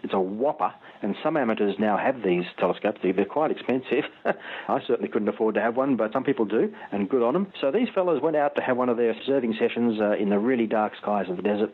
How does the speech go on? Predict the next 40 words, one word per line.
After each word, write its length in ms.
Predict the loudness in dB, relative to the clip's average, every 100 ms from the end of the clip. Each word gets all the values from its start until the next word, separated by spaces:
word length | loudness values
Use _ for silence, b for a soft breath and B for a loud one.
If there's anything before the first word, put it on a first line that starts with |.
| -4
and 120 | -2 0
they 120 | 0
were 120 | 2
looking 300 | 0 0 0 2
to 300 | 2 2 2 0
see 140 | 0
some 120 | 0 0
faint 260 | 0 0
galaxies 460 | 0 0 0 -2 -2
that 280 | 0 -2 0
they'd 120 | 0
always 580 | 2 2 0 -2 -2 0
wanted 240 | -2 -2
to 100 | -6 -2
see, 240 | -2 -2 -4 -6
which 160 | -2
you 60 | 0
can, 240 | 2 0 -2
which 180 | -4 -2
you 60 |
can 120 | -2
pick 200 | -2 0
up 160 | 0 0
with 100 | -2 0
these 200 | -2 -2
giant 380 | -2 -2 -2 -2
telescopes. 480 | -2 -2 0 -2 0
And 160 | -2 0
so 160 | 0 2
they're 160 | 2
up 140 | 0 2
there. 140 | 4
And 100 | 4
in 40 | 2
fact, 160 | 0
you 40 | 0
have, 200 | -2 -2
the, 200 | 0 2
the 80 | 2
telescope's 500 | 0 0 0 0 0